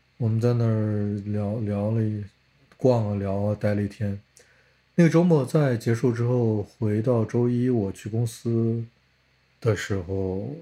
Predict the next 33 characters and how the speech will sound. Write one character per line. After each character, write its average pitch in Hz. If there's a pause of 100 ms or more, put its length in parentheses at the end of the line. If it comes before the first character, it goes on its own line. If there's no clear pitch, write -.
(120)
那 113
个 104
同 104
事 117
就 120
问 113
我 101
周 107
末 113
过 113
得 98
怎 95
么 90
样， 104
我 95
就 92
说 98
我 98
带 101
孩 92
子 95
去 104
巴 104
黎 101
见 101
了 95
朋 95
友， 101
他 95
就 101
很 95
好 110
奇， 101